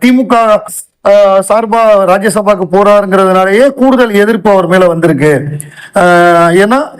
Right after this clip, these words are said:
அவருடைய முகப்பொழிவு கம்மியா இருக்கு, மனத்தெளிவு கம்மியா இருக்கு, வாக்கு கூர்மை குறைந்திருக்கு அப்படின்னு இவர் தன்னுடைய அப்சர்வேஷனை கொடுக்குறாரு. இப்படி ஒவ்வொருத்தரும் ஒரு அப்சர்வேஷனை கொடுக்குறாங்க.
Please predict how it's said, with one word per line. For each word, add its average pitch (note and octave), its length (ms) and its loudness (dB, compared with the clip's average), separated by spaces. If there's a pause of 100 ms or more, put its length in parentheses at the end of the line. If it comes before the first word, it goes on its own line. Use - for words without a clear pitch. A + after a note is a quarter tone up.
(160)
அவருடைய G3 460 0
முகப்பொழிவு A#3 720 -2
கம்மியா G#3 360 0
இருக்கு, F#3+ 340 0
மனத்தெளிவு G#3+ 680 0
கம்மியா F#3+ 320 0
இருக்கு, F3+ 200 0
வாக்கு G#3 400 0
கூர்மை G#3 300 0
குறைந்திருக்கு F3+ 720 -2 (380)
அப்படின்னு A3 300 -2
இவர் B3+ 360 2
தன்னுடைய G#3+ 360 0
அப்சர்வேஷனை F#3+ 640 0
கொடுக்குறாரு. G3 500 -2 (400)
இப்படி B3 260 -2
ஒவ்வொருத்தரும் C#4+ 680 0
ஒரு A3 240 2
அப்சர்வேஷனை G#3 560 -2
கொடுக்குறாங்க. F#3+ 580 -2